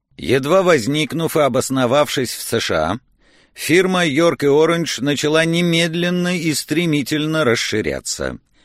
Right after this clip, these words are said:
Она обратила свои взоры на юг и своё первое отделение решила открыть в карибском государстве Барбадос. За пошлину в шестьсот пятьдесят долларов компания получила регистрацию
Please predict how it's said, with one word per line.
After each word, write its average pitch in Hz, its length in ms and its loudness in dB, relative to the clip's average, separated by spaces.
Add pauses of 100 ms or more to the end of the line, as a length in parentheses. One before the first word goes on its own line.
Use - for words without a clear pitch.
(360)
Она 156 260 2
обратила 170 480 2
свои 160 300 0
взоры 156 400 2
на 156 180 0
юг 151 480 -2 (360)
и 147 120 2
своё 156 360 2
первое 127 420 2
отделение 165 580 -2
решила 143 440 0
открыть 135 360 -4
в - 80 -12
карибском 131 580 -2
государстве 117 720 -2
Барбадос. 71 920 -2 (640)
За 127 240 2
пошлину 175 580 2
в 127 60 -6
шестьсот 160 460 0
пятьдесят 113 580 -2
долларов 160 440 2
компания 143 560 0
получила 131 480 -4
регистрацию 135 960 0